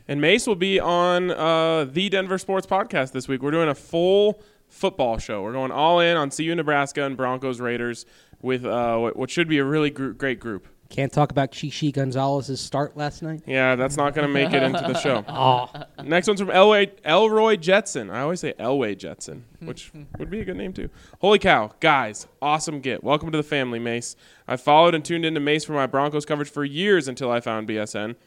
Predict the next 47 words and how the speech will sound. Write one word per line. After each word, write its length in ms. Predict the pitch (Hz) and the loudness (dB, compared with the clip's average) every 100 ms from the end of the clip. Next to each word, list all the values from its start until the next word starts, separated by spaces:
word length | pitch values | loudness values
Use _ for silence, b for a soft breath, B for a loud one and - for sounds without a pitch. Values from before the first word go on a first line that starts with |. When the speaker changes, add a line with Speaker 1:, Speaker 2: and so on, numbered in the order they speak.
| b _ | b _
Speaker 1:
The 80 | 120 | 0
very 240 | 135 156 | 4 4
best 360 | 147 139 139 - | 4 2 0 -6
of 100 | 107 | -4
every 220 | 117 127 | -4 -4
world. 380 | 113 104 98 - b b _ | -4 -4 -4 -10 b b _
No 120 | 135 | 0
questions 340 | 151 156 160 - | 2 2 0 -6
for 120 | 160 | -2
now. 260 | 143 123 | 0 0
Everything 360 | 95 123 131 131 | 0 -2 -2 -4
I 80 | 123 | -4
think 160 | 127 120 | -6 -6
you 80 | |
guys 260 | 120 113 113 - _ - | -2 -2 -4 -12 _ -10
cover, 540 | - 151 110 101 113 - | -2 0 0 -6 -8 -4
everything 260 | 147 170 | -2 0
I 60 | 151 | 0
think 200 | 170 196 | 0 -2
of, 120 | 120 | -2
you 100 | 117 | -4
guys 200 | 110 107 | -4 -4
cover 240 | - 107 104 | -4 -4 -4
before 260 | 104 98 98 | -6 -6 -6
I 60 | |
can 120 | 120 | -4
ask. 300 | 120 98 - b b b b - | -6 -6 -10 b b b b -2
Almost 260 | 139 160 | 0 0
forgot. 300 | 185 196 180 | 2 4 4
I 60 | 120 | 2
found 200 | 135 139 | -2 -4
a 40 | |
vanilla 320 | 131 139 147 151 | -4 -2 0 0
porter 340 | 185 208 202 | 2 2 2
close 260 | - 160 160 | 2 0 0
to 100 | 135 | 0
home 300 | 135 160 190 b b _ | 0 0 -4 b b _
and 240 | 127 208 247 | 0 2 2
the 60 | |
sampler 400 | - 123 98 101 | -4 -6 -6 -8
pack. 320 | - 85 - _ - | -6 -8 -8 _ -6
All 240 | 117 147 | -2 -2
of 100 | 175 | -2
it, 240 | 208 214 _ _ _ - | -4 -6 _ _ _ -16
damn 240 | 92 98 | -14 -14
good 240 | 101 104 | -14 -14
beer." 280 | - 101 98 | -14 -18 -20